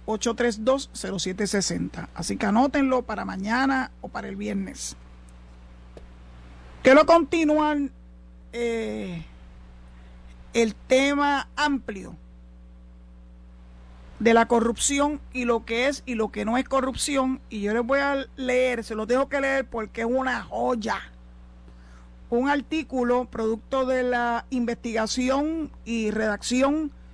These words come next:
de Melissa Correa en El Vocero, donde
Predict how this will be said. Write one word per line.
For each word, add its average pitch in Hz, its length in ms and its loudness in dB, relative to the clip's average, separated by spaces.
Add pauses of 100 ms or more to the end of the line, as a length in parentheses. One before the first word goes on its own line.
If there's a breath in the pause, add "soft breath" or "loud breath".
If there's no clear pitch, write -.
(260 soft breath)
de 214 140 -2
Melissa 214 400 0
Correa 254 440 2
en 247 100 0
El 233 100 -2
Vocero, 220 540 -2 (2500 loud breath)
donde 226 1120 4